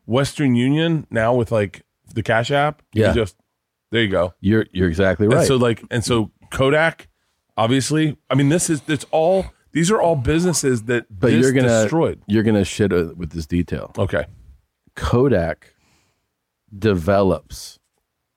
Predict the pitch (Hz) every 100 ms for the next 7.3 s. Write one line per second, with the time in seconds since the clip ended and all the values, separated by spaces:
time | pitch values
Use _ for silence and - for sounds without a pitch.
0 | _ 95 85 90 95 98 95 - 101 90
1 | 78 67 67 _ _ _ _ _ _ _
2 | - 90 87 80 - 82 - 82 92 101
3 | 113 135 131 - _ _ _ _ _ _
4 | - 90 87 87 85 - - 98 82 -
5 | - 98 - 85 - 78 - 73 76 64
6 | - _ _ _ _ _ - _ _ -
7 | 92 87